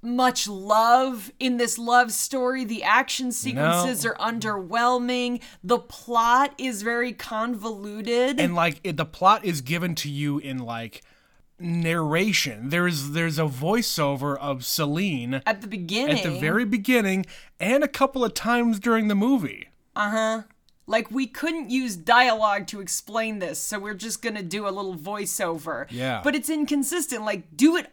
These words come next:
Speaker 1: all. Like, give, give me a ton. Like,
Speaker 2: Mm-hmm.
Speaker 1: it's her journal or something.
Speaker 2: Yeah.
Speaker 1: Fine, I'll buy that.
Speaker 2: Yep.
Speaker 1: But it's one of these things where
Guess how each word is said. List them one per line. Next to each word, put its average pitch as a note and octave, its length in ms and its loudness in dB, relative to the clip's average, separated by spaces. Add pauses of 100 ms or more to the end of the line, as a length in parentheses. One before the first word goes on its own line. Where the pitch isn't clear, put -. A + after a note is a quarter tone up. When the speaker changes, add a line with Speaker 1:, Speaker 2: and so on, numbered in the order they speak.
Speaker 1:
all. C4+ 520 8
Like, G#3 200 -4
give, A3 320 -6
give D#4 240 0
me D#4+ 440 2 (460)
a D4 100 6
ton. B3+ 680 0 (120)
Like, C3+ 200 0
Speaker 2:
Mm-hmm. B3 100 2
Speaker 1:
it's B3 120 -2
her C4+ 180 -2
journal B3 640 0
or F#3 100 -2
something. F3 680 -6
Speaker 2:
Yeah. C3+ 220 2
Speaker 1:
Fine, C#4+ 320 0
I'll A3 180 4
buy F#3+ 340 2
that. G#3 400 4
Speaker 2:
Yep. - 240 -2 (140)
Speaker 1:
But C#4+ 300 2
it's C4+ 220 -4
one C4+ 200 2
of C#4+ 140 -2
these B3+ 200 -2
things C#4+ 380 -2
where A3 440 -4